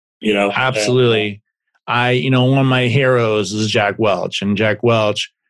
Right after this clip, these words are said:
Speaker 2: is famous for having every head in the game. You know, I want, he wants to know, he wants everyone at the table, and, and he is, uh, definitely not concerned about being the smartest person at that table. In fact,
Speaker 1: Sure.
Speaker 2: he's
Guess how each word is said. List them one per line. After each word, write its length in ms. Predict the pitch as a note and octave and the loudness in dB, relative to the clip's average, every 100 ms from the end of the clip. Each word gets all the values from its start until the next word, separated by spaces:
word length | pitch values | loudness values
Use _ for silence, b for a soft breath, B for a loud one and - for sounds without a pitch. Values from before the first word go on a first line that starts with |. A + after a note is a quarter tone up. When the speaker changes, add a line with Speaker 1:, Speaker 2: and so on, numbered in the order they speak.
| _ - | _ -8
Speaker 2:
is 160 | A2 - - | -6 -6 -6
famous 640 | C#3 C3+ C3+ C3 B2 G#2+ - | -2 0 2 2 0 -2 -4
for 460 | A#2+ A#2+ A#2 A#2 | 0 2 2 2
having 420 | A2+ A#2 A2 A#2+ | 2 0 0 0
every 340 | - C3 A#2+ A#2 | 0 0 0 0
head 220 | A#2+ B2 | 2 0
in 80 | G#2+ | -2
the 100 | F#2+ | -4
game. 420 | G2 F#2+ - - _ | -4 -4 -8 -18 _
You 100 | - A2+ | -4 0
know, 80 | |
I 100 | G#2+ | 0
want, 240 | A#2+ B2 B2 | 2 2 4
he 80 | C3+ | 4
wants 300 | C3 A#2+ - | 2 0 0
to 60 | |
know, 240 | B2 A#2 A2+ B - | 0 0 -4 B -2
he 60 | |
wants 160 | C3 B2 | 0 0
everyone 360 | D3+ D#3 D#3 D3 | 0 2 2 2
at 140 | B2+ | 0
the 60 | A#2+ | -4
table, 440 | B2 C#3+ D3 E3 | -2 0 2 2
and, 160 | D3 A2 - _ _ | 0 -2 -10 _ _
and 320 | A#2+ A#2+ A#2 A2 | -2 0 0 -2
he 440 | - F3 G3 G3+ | 0 2 2 0
is, 380 | D3 C3+ A2 - - | 0 -2 -4 -6 -6
uh, 220 | C3+ D3 A#2+ | -6 -2 0
definitely 640 | B2 D3+ C#3 C#3+ C3+ B2+ - | 2 2 0 0 2 0 -2
not 340 | C3 C#3 D#3+ | 0 2 0
concerned 320 | E3+ C#3 C#3 | -2 0 2
about 280 | B2 A#2 A2+ | 2 2 0
being 160 | B2 A#2+ | 0 0
the 80 | G#2+ | 0
smartest 340 | B2 A#2 G#2 | 0 0 0
person 480 | A#2 G#2+ - - G#2 | -2 -2 -4 -10 -6
at 120 | G2+ | -2
that 160 | G2 G2 | -2 -2
table. 420 | G#2+ G2+ F2 F2 _ _ _ _ _ - | 0 -2 -4 -14 _ _ _ _ _ -4
In 60 | E3 | 0
fact, 180 | F#3 | 0
Speaker 1:
Sure. 80 | F3 | -2
Speaker 2:
he's 240 | E3 F3 | -4 -8